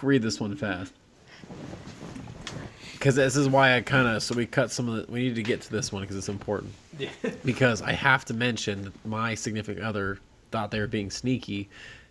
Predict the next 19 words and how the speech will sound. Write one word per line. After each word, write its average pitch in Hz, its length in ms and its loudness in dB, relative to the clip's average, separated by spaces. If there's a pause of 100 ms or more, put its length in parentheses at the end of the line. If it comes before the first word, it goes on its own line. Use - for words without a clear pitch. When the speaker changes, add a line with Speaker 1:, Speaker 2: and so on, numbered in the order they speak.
(140)
Speaker 1:
It's - 180 0
about - 340 4 (280)
Speaker 2:
<laughs> - 240 -20
Speaker 1:
me. 117 340 -2 (1300)
Or 135 80 6
maybe 151 180 6
about 123 240 4
Aaron. 113 320 0 (580)
It's, 143 380 0
it's 147 180 2
kinda 160 280 4
hard. 131 280 4
It 135 60 4
gets 120 220 0
kinda, 110 340 0 (600)
eh, 107 100 -4 (460)
you 113 120 -6
know. 92 140 -10 (1300)
So 135 420 8